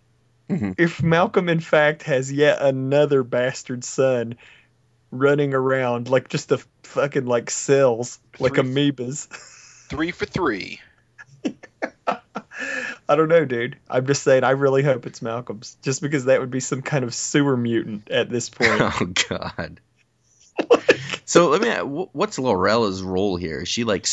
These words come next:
Speaker 3: Yeah,
Speaker 1: space
Speaker 3: yeah.
Speaker 1: nurse? <laughs> There's, like,
Speaker 3: I,
Speaker 1: a waiting
Speaker 3: I was
Speaker 1: room and stuff?
Speaker 3: Yeah.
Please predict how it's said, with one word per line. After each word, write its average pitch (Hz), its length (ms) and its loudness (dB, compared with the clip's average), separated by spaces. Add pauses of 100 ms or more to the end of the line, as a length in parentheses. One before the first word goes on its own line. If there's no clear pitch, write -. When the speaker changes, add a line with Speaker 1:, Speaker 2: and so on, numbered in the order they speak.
Speaker 3:
Yeah, 170 120 8
Speaker 1:
space 110 320 4
Speaker 3:
yeah. 110 80 2
Speaker 1:
nurse? 127 440 2
<laughs> - 40 -8 (100)
There's, 156 240 6
like, 170 160 6
Speaker 3:
I, 127 40 4
Speaker 1:
a 113 40 4
waiting 110 380 0
Speaker 3:
I - 40 -2
was 123 80 -2
Speaker 1:
room 131 260 0
and 131 120 -6
stuff? 135 420 -6
Speaker 3:
Yeah. 170 200 0